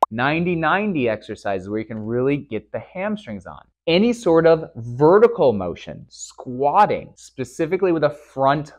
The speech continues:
load, so that way you can capture that compression, is going to be great. And so as you start to go through this, you start to recognize that you don't need me to do exercises for you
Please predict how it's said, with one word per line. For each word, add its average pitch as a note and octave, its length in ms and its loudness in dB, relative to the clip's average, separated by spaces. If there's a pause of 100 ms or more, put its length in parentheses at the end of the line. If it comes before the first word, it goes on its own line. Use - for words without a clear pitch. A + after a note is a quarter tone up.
load, B2 460 0 (340)
so B2+ 180 -2
that B2+ 180 2
way C#3 140 2
you C3 60 -4
can B2+ 180 -8
capture E3 840 -4 (260)
that A#2+ 160 0
compression, F3+ 720 -2 (140)
is A#2+ 140 -8
going G2+ 240 -8
to G#2+ 80 -16
be A2 100 -6
great. C3 320 -4 (320)
And D3 100 -4
so D#3 300 2 (260)
as F3+ 240 -8
you A3 80 -4
start G#3+ 220 -2
to E3+ 80 -2
go D3+ 180 2
through G#3+ 220 -6
this, F3+ 260 0
you C#3 140 -6
start G#3+ 240 -2
to A3+ 80 -6
recognize D#3+ 560 0
that A#2 380 -2 (240)
you D3 200 -2
don't C4 220 2
need F#3+ 300 -4
me E3 440 -4
to D3 200 -8
do E3 420 -2
exercises G2+ 800 -4
for F2 300 -8
you F2+ 260 -10